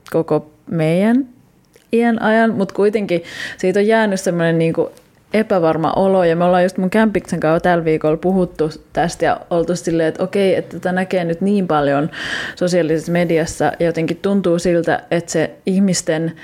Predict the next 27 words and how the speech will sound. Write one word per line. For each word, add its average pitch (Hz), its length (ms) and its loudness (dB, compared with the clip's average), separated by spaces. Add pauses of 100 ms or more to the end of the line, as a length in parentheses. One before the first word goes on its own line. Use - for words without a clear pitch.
(1800)
ää, 175 340 2
tai 170 200 0
meidän 180 580 2
sosiaalisen 160 680 0
kuplan 147 520 -2
niinku 147 600 0 (680)
konsensus 170 800 0
tästä 156 340 -4
asiasta 170 580 -2 (380)
perustuu 175 480 0
sellaiseen, 160 560 0
että, 160 180 -4 (220)
että 165 200 -4 (160)
on 175 180 0
sellainen 165 320 0
hätä 190 360 0
siitä, 156 480 0
että 160 180 -4
pitää 165 280 0
tie-, 170 340 -2 (100)
pitää 160 240 0
sanoa 170 520 -2 (300)
oikein 214 760 2 (260)
ja 170 120 2
olla 175 260 2
oikea 190 400 2
mielipide. 170 600 0